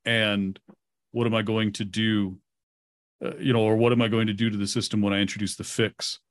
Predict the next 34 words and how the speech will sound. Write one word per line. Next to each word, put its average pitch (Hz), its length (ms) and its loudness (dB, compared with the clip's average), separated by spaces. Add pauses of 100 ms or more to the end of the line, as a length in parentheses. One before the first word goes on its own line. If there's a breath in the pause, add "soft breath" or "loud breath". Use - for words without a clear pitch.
(360)
And 117 100 0
so 131 100 4
I 117 40 4
think 139 240 2
those 123 480 4
are 117 100 4
the 107 100 -2
things 110 280 0
that 104 100 -2
are 98 60 -2
gonna 101 140 -2
be 98 220 -2
interesting 107 540 -2
for 104 260 0
you 98 160 4
since - 260 -4
you're 101 100 0
making 104 260 2
the 101 80 2
transition 95 680 0 (120)
in, 98 340 -2 (560 soft breath)
because 113 540 2 (180)
in 131 300 4
academia, 110 920 0 (380)
you're 135 560 4 (880)
really 135 300 2
asked 120 300 -2
to 123 40 -14
do 120 140 0
something 104 320 -2
so - 240 0
much 123 220 2
more 107 200 2
rigorous 107 840 -2